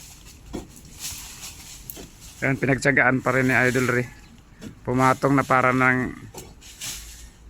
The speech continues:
para na siyang, kung sa Bisaya pa, parang tambaluslos na, nagkauling-uling na. <laughs> Gwapo ka rin pala,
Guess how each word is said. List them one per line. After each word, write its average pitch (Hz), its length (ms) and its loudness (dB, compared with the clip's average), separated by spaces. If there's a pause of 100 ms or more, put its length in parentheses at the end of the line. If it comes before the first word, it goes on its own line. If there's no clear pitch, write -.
para 156 160 6
na 151 160 6
siyang, 156 320 4
kung 143 80 -2
sa 160 80 -2
Bisaya 156 480 4
pa, 170 160 -2
parang 151 240 4
tambaluslos 156 800 0
na, 160 80 0
nagkauling-uling 147 1040 0
na. 160 160 4
<laughs> - - -10
Gwapo 269 320 8
ka 294 80 8
rin 285 160 6
pala, 285 480 4